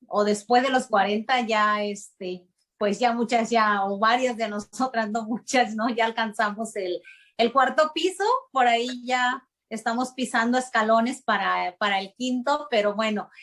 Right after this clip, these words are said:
eso no nos, no nos ha detenido, ¿no? Aquí están las imparables a pesar de la situación de autoestima que hemos tenido, porque muy probablemente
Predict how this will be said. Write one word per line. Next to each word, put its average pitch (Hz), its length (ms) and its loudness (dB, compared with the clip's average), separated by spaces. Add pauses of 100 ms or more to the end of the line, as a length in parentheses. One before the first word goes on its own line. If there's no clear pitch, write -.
(120)
eso 214 260 0
no 208 220 2
nos, 208 400 0 (320)
no 214 160 2
nos 226 180 2
ha 214 140 2
detenido, 220 720 2
¿no? 240 100 4
Aquí 262 240 2
están 233 220 -4
las 233 180 -6
imparables 214 760 -2
a 226 120 -2
pesar 208 360 -2
de 220 120 -4
la 208 180 -2
situación 214 560 -2
de 220 80 2
autoestima 208 680 0
que 208 80 0
hemos 202 220 -4
tenido, 214 380 0
porque 240 360 -6 (280)
muy 233 180 4
probablemente 240 760 4